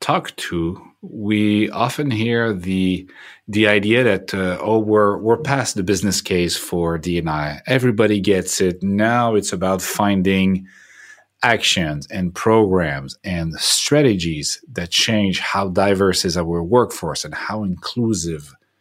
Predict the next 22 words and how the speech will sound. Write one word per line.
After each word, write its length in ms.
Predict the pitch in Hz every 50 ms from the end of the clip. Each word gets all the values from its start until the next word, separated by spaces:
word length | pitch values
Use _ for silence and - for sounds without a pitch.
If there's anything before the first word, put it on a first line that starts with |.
| _ _ _ _ _ _ -
is 200 | 95 92 80 87
our 640 | 87 82 80 76 78 80 78 78 78 76 76 - _
culture." 600 | - 107 113 107 92 - - 73 65 64 62 - _ _ _ - - - - - - - - _ - - - _ _ _
What 120 | _ 160 156
do 60 | 156
you 80 | 143 135
think 200 | - 156 143 135
about 260 | 110 107 117 120 123
that? 200 | 92 76 76 -
Are 180 | - 104 113
we 140 | 120 131 135
really 340 | 135 120 127 135 131 131 143
past 460 | 139 - - - 104 104 120 131 -
the 80 | 151 139
business 340 | 135 131 120 131 131 123 -
case? 300 | - 143 143 147 135 113
Do 100 | 101 98
we 140 | 98 101
really 460 | 101 98 92 90 95 113 131 127 123 117
need 320 | 113 117 120 120 110 110
to, 280 | - - - 110 110 107
again, 520 | 98 92 90 104 101 101 101 98 92 -